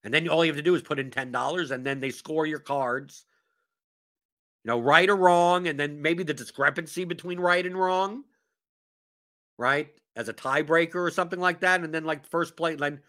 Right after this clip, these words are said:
you know, there's fifty thousand entries, and ten dollars up in the first place gets fifty grand or something like that. And you can, uh, for one ten dollar entry, you could get that. I think there'll be something more like that. And it's much more accessible to, to casual people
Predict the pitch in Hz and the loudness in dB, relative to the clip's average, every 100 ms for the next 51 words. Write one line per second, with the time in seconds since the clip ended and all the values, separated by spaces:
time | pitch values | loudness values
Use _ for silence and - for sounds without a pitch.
0 | _ _ _ - 139 135 - _ _ _ | _ _ _ -8 -6 -6 -8 _ _ _
1 | _ _ _ - 120 - _ 175 180 220 | _ _ _ -10 -10 -10 _ -2 0 -2
2 | - 190 190 185 185 170 160 156 165 208 | 4 8 8 6 2 0 0 -2 -2 -2
3 | 214 143 131 131 120 _ _ _ _ _ | -6 -8 -10 -14 -20 _ _ _ _ _
4 | _ _ _ _ - 143 170 170 175 165 | _ _ _ _ -6 0 2 2 2 -2
5 | 160 143 135 160 - 165 160 175 170 175 | -4 -8 -4 -6 -4 -4 -4 -6 -8 -8
6 | 165 175 170 180 165 113 110 98 95 85 | -10 -6 -2 -2 -4 -8 -12 -14 -16 -16
7 | 90 90 104 104 113 127 175 262 - 202 | -16 -14 -14 -12 -12 -8 -8 -8 -8 -6
8 | 202 214 208 196 190 190 220 240 113 110 | -6 -6 -8 -4 -2 -2 -4 -8 -10 -10
9 | 139 147 139 80 87 110 143 - _ _ | -12 -12 -12 -14 -14 -12 -12 -14 _ _
10 | _ _ - 123 123 135 127 127 120 120 | _ _ -2 0 0 -2 -2 -4 -4 -2
11 | 113 98 - 87 - _ _ _ _ _ | -2 -4 -8 -14 -16 _ _ _ _ _
12 | 101 104 160 170 185 175 160 - 170 165 | -16 0 2 4 6 8 8 4 2 2
13 | 117 104 82 - _ _ _ _ _ - | -2 -6 -8 -14 _ _ _ _ _ -10
14 | 98 92 90 - 101 - 120 110 110 98 | -6 -6 -8 -10 -14 -2 0 0 -4 -10
15 | 101 82 | -12 -16